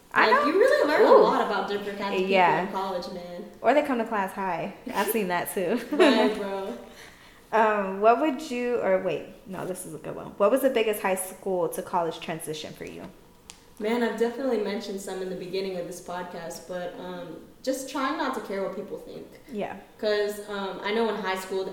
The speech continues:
Speaker 2: I was surrounded by that environment of
Speaker 1: Mm-hmm.
Speaker 2: people who cared, but nobody had something better to, nobody cared, like, everybody had, like, nothing better to do. Like, when you went to college, like, then that's when you really started to experience,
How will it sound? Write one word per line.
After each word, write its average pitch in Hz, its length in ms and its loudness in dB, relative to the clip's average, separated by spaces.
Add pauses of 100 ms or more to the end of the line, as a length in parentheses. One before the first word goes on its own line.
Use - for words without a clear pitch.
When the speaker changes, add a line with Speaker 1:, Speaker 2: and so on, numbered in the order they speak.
Speaker 2:
I 185 80 -2
was 190 140 -4
surrounded 180 420 -8
by 165 120 -10
that 160 160 -10
environment 175 680 -8
of 226 60 -8
Speaker 1:
Mm-hmm. 208 140 -4
Speaker 2:
people 170 220 -6
who 185 160 -8
cared, 202 680 -4 (400)
but - 380 0 (140)
nobody 403 380 -2
had 403 220 -2
something 392 340 0
better 349 260 0
to, 262 140 -6
nobody 392 280 -2
cared, - 360 -6
like, 254 240 -2 (540)
everybody 359 340 0
had, 339 420 -2 (120)
like, 262 180 0
nothing 262 260 0
better 269 200 0
to 247 80 -2
do. 196 140 -2
Like, 180 240 -6
when 233 140 0
you 262 80 2
went 277 140 -2
to 247 60 -6
college, 254 400 -4
like, 202 180 -8
then 208 160 -4
that's 214 260 -4
when 208 160 -6
you 190 100 -2
really 190 240 -2
started - 280 -10
to - 80 -8
experience, 202 720 -8